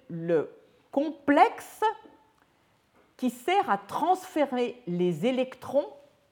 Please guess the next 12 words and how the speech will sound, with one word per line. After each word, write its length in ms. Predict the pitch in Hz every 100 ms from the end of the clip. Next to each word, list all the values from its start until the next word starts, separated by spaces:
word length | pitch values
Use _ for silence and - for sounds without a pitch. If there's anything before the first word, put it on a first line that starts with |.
| -
et 100 | 180
donc 360 | 151 233 311 - - _
qui 160 | - 170
va, 380 | 160 - - - _ _ - -
in 140 | 196
fine, 480 | 170 - 202 233 349 - - _ _ _ _ _ _ _ _ _ _ _ _ _ _ _ _ -
qui 140 | 190
entre 260 | 226 311 - -
dans 400 | 151 139 240 262 -
la 120 | 175
phosphorylation 920 | 175 233 - 202 180 151 147 - 180 -
oxydative 840 | 196 185 - 165 151 - 294 349